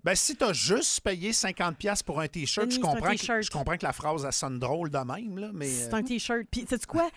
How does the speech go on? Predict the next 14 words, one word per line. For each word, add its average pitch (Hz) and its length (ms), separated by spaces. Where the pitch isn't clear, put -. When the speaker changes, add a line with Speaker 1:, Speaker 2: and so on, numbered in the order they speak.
Speaker 2:
Ça - 160
me 226 40
fait 277 180
même 269 280
pas 254 180
bien 226 200
des 226 140
T-shirts 233 500
de 208 120
Ben. 240 320
J'ai 226 140
un 247 60
tiroir 254 500
plein 277 320